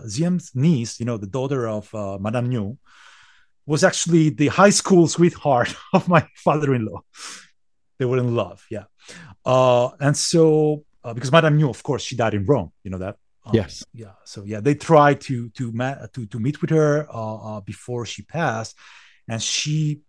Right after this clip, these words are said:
Speaker 1: she didn't want to, to see them. You know, she never, she didn't, not even open the door. You know, 'cause she was, you know, alone in her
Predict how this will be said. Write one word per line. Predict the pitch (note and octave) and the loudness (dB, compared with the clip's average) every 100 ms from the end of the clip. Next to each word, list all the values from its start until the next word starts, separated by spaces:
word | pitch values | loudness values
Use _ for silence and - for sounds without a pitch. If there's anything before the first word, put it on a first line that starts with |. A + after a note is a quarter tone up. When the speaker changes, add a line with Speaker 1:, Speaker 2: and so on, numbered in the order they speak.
| _ | _
Speaker 1:
she | - - | -10 2
didn't | D#3 D3 | 4 4
want | C3+ C3 - | 2 -2 -4
to, | A#2+ A#2 | -8 -8
to | - | -8
see | - B2+ | -6 -6
them. | G#2 F2+ F2+ | -8 -10 -14
You | A2 | -10
know, | G#2 | -8
she | G#2 - | -8 -6
never, | B2 A#2+ C3+ | -4 -4 -8
she | - D3+ | -10 -10
didn't, | B2+ B2 F3 E3+ D3+ - | -8 0 2 2 0 -2
not | D3+ | 0
even | D#3+ D#3 - | 0 -2 -4
open | D3+ D3 | -2 0
the | B2+ | 0
door. | B2+ F2 - _ _ _ - | -4 -8 -20 _ _ _ -18
You | A#2+ | -14
know, | G2+ G2+ _ _ | -14 -14 _ _
'cause | - G#2+ | -14 -12
she | - A#2 | -8 -6
was, | A2+ G#2 - - | -6 -8 -12 -8
you | |
know, | A2 G2+ G2+ _ _ _ | -6 -6 -10 _ _ _
alone | A#2 A#2+ B2+ B2+ | -2 2 4 2
in | A#2 A2+ A2 | 0 -4 -4
her | G#2 G#2 G2 | -4 -4 -6